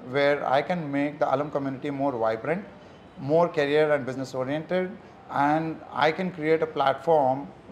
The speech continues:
where alums across programs can combine, converge,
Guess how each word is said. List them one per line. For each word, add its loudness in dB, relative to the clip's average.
where 0
alums 2
across 4
programs 2
can 0
combine, 0
converge, 2